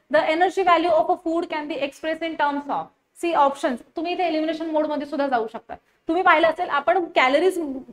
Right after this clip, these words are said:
तुम्ही आता आजकाल Instagram वरती सगळीकडे फार फार वेगवेगळ्या post असतात, मग त्यामध्ये असतं की ह्या या food मध्ये एवढ्या एवढ्या calories आहेत, त्या त्या food मध्ये,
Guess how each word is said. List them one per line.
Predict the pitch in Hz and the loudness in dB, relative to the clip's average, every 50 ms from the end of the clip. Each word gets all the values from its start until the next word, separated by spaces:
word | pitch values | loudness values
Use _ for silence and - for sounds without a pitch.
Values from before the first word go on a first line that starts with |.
| 269 277 | -10 -6
तुम्ही | - 339 381 | -2 0 0
आता | 359 233 349 359 | 2 2 2 2
आजकाल | 330 - 277 277 269 - 339 330 339 | 2 2 2 0 0 0 0 0 0
Instagram | 311 269 - 320 302 311 311 311 | 0 -2 -2 -2 -2 -2 -2 -2
वरती | 311 302 330 | -4 -4 -6
सगळीकडे | - 330 285 277 320 320 349 349 370 | -6 -4 -4 -4 -2 -2 -2 -2 -2
फार | - - 311 294 302 294 | 0 2 2 2 2 2
फार | 339 330 330 | 0 -2 0
वेगवेगळ्या | 320 294 254 269 269 294 285 | -2 -2 -4 -2 -2 -2 -2
post | 285 269 262 277 - - | -2 -4 -6 -6 -4 -6
असतात, | 233 - - 220 - _ _ _ _ - | -6 -6 -6 -10 -10 _ _ _ _ -4
मग | 277 277 | 0 2
त्यामध्ये | 302 294 294 294 302 | 4 4 4 4 2
असतं | 285 - - 285 | 0 0 -4 -8
की | 277 - 285 285 | -8 -6 -4 -2
ह्या | 247 247 247 | 0 2 2
या | 254 277 | 2 2
food | 285 - 302 269 | 0 -2 -4 -6
मध्ये | 269 285 269 277 | -4 -4 -2 -2
एवढ्या | 233 214 233 240 | -2 0 2 2
एवढ्या | 240 254 262 | 2 2 0
calories | 262 262 240 240 226 233 240 214 | 0 0 0 -2 -2 -4 -6 -6
आहेत, | 226 226 | -6 -4
त्या | 233 240 | -2 -2
त्या | 233 254 247 | -2 -2 -4
food | - 277 | -4 -4
मध्ये, | 262 254 262 269 | -4 -2 -4 -4